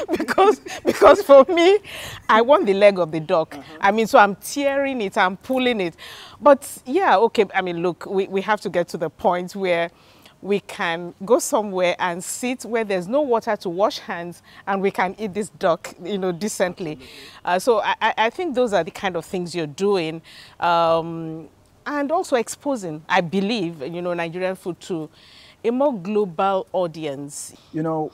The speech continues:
Speaker 3: coming to Nigeria, it was very difficult for me finding resources,
Speaker 1: Mm-hmm.
Speaker 3: um, to what we do and pro-, like, culturally food,
Speaker 1: Mm-hmm.
Speaker 3: uh, what we have.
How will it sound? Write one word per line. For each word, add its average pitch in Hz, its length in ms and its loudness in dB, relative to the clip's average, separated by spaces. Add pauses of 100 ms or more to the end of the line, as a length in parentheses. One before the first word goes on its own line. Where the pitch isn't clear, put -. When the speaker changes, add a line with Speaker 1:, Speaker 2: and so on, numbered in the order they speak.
(100)
Speaker 3:
coming 208 240 -4
to - 100 -12
Nigeria, 117 720 -8
it 127 120 -8
was 123 640 -10 (520)
very 156 340 -4
difficult 127 680 -12 (140)
for 127 100 -10
me 123 500 -6 (500)
finding 139 600 -8
resources, 117 1040 -14
Speaker 1:
Mm-hmm. 156 680 -18
Speaker 3:
um, 113 680 -12 (120)
to 123 180 -12
what 120 340 -8 (100)
we 123 220 -10 (420)
do 127 480 -8
and 113 220 -14 (240)
pro-, 113 220 -12 (420)
like, 123 220 -12
culturally 127 640 -12 (240)
food, 127 300 -8 (120)
Speaker 1:
Mm-hmm. 175 380 -12
Speaker 3:
uh, 120 120 -10
what 135 220 -6
we 120 160 -10
have. 113 340 -10